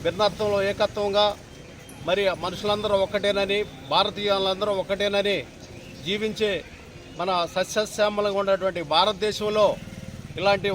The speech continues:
ఉగ్రవాదాన్ని భారతీయులందరూ ఖండించాలని చెప్పేసి ఈ కార్యక్రమం చేపట్టడం జరిగింది. మరి అకారణంగా మరి జమ్మూ కాశ్మీరు,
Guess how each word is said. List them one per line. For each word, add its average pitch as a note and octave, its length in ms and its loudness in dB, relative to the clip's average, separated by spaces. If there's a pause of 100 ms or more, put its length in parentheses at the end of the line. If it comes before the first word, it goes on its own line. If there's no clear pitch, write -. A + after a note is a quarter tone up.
(120)
ఉగ్రవాదాన్ని G#3+ 680 2 (1200)
భారతీయులందరూ G3+ 680 2
ఖండించాలని G3 580 2
చెప్పేసి G3 400 -2 (600)
ఈ E3 40 -4 (100)
కార్యక్రమం G3 460 0
చేపట్టడం G3 480 0
జరిగింది. G3 360 0 (680)
మరి G3 180 2 (100)
అకారణంగా G#3+ 600 4 (760)
మరి F#3 140 -2 (120)
జమ్మూ G3+ 260 -2 (100)
కాశ్మీరు, G3 500 2